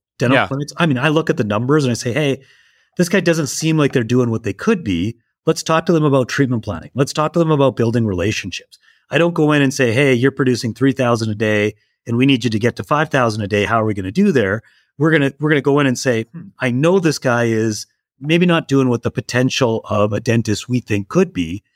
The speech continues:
Speaker 1: So how am I gonna help them look at their new patient exam, look at their treatment plans, look at their x-rays and say, 'Here's what you missed. Here's, are,
Speaker 2: Yeah.
Speaker 1: are you having these conversations?'"
Speaker 2: Got it. That makes sense. And then from there, so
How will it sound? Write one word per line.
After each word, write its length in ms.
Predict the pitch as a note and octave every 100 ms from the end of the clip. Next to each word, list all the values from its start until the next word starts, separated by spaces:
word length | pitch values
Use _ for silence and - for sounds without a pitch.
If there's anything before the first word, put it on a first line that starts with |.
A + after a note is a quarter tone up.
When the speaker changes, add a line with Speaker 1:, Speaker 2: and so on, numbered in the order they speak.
| _ _ -
Speaker 1:
So 240 | - C#3
how 200 | D3 E3+
am 80 | F3
I 80 | F#3+
gonna 180 | F#3 D3
help 280 | B2+ C3+
them 160 | - B2+
look 200 | B2 C3
at 80 | D#3
their 140 | C3
new 120 | A#2+
patient 280 | A#2 A2+ A2
exam, 320 | F2+ F#2+ D#2+ - _ _ _ -
look 160 | D3+
at 60 | E3+
their 100 | D#3+
treatment 400 | - C3 G2+ G2+
plans, 340 | - F2+ E2
look 160 | G#2 -
at 60 | E3+
their 120 | C#3+
x-rays 500 | G#2+ - - F#2+ F#2+
and 100 | G2
say, 300 | - A2 G#2 _ _ _ _ _ _ _
'Here's 200 | - F#3
what 140 | F#3+
you 60 | C#3
missed. 440 | G2 D#2+ - - _ _ _
Here's, 280 | - F#3 F3
are, 160 | C#3
Speaker 2:
Yeah. 140 | B2 -
Speaker 1:
are 40 |
you 140 | E3 C#3+
having 220 | D#3+ D#3
these 120 | C3+
conversations?'" 680 | - F#2 F2+ F2 - _ - _ _ _ _ _ _ _
Speaker 2:
Got 200 | A2+ G#2+
it. 120 | G2 - _ -
That 100 | A#2+
makes 200 | A2 -
sense. 260 | G#2+ G2 _ -
And 120 | D3
then 140 | E3+ D#3+
from 220 | F3 C#3+
there, 440 | C#3+ D#3+ C#3+ A#2 - _ _ -
so 300 | - C#3